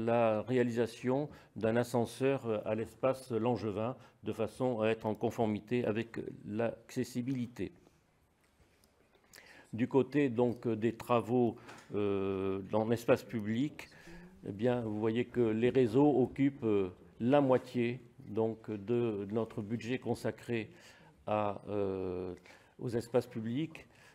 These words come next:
Euh, et ensuite, les travaux courants d'environnement représentent, eux, trente-huit pour cent.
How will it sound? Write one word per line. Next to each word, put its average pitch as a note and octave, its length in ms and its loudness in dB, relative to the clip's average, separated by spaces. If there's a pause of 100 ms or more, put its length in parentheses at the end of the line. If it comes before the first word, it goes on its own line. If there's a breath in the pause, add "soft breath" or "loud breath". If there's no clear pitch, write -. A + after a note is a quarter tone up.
(200 loud breath)
Euh, G#2+ 440 -2
et A2 100 -2
ensuite, A2 420 -2
les G#2+ 120 -2
travaux A2+ 300 0
courants A2+ 340 0
d'environnement G#2+ 720 0
représentent, A2+ 800 -2 (140)
eux, B2+ 120 2
trente-huit A#2+ 520 -6
pour A2+ 200 -6
cent. C#3 300 0